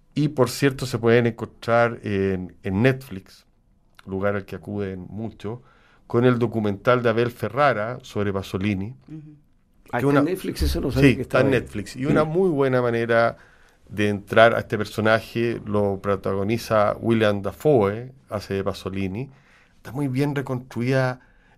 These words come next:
Speaker 1: el entorno. Era un tipo que discutía con Natalia Ginsburg,
Speaker 2: Mm.
Speaker 1: que tenía peleas con Alberto Moravia, y a la vez eran muy amigos, y que muere además de manera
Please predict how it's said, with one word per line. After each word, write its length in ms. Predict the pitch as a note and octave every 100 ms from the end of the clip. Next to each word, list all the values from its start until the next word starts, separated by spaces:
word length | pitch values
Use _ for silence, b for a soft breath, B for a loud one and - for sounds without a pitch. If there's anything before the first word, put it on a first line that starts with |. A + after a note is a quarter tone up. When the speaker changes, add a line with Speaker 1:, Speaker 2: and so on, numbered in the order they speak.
| _
Speaker 1:
el 140 | G#2+ G2+
entorno. 1200 | F2+ - - C3 C3+ A#2+ A2 G#2+ G2+ G2 F#2+ F#2+ b b b b - - _ -
Era 120 | E3+
un 80 | B2
tipo 220 | F3+ D#3
que 80 | B2
discutía 480 | G#2 - G2 B2+ A#2
con 160 | G2+
Natalia 420 | F#2+ F#2 G#2+ G2+ E2+
Ginsburg, 720 | G#2+ A2 G#2 F#2 F#2+ F#2 F2+ b b -
Speaker 2:
Mm. 120 | C#3
Speaker 1:
que 160 | C3+ B2+
tenía 280 | A2 A2+
peleas 460 | G2 F#2 G#2 G2 F#2 -
con 200 | G2+ F#2+
Alberto 480 | F2+ G2 F#2 F#2+
Moravia, 520 | F2+ F2+ G2+ G#2 F#2+ F#2+
y 100 | G#2
a 60 |
la 100 | G2+
vez 160 | G2 G#2
eran 180 | G2 F#2+
muy 260 | G#2 G2+
amigos, 640 | F2 A2 A#2+ F#2 F#2 F2+ F2 _ _ - -
y 100 | D#3
que 140 | C3
muere 240 | A#2+ C3+ B2
además 320 | G2+ B2 A2
de 80 | F#2+
manera 460 | F#2+ A#2 A2 F2+